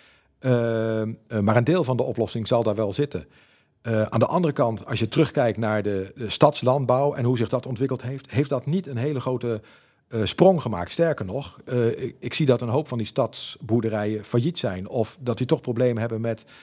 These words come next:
bestaansrecht. Dus ja, het is een interessante, eh, richting die, die zeker, eh, perspectief biedt, omdat we gewoon,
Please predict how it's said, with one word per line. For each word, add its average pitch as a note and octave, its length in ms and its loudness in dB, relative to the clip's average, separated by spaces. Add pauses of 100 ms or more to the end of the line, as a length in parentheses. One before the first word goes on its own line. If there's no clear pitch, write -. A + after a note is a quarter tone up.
(320)
bestaansrecht. A2 720 0 (580)
Dus A2+ 140 2
ja, A2 200 2
het E3+ 100 2
is C#3 80 0
een C#3 80 -2
interessante, G#2+ 840 0
eh, A2+ 80 -2
richting C3 400 0
die, A2 160 -4
die G2+ 180 -2
zeker, A#2 560 2
eh, B2 200 -6
perspectief A#2 580 0
biedt, A2 320 -4 (400)
omdat D#3 240 0
we A#2+ 80 -4
gewoon, C3 280 0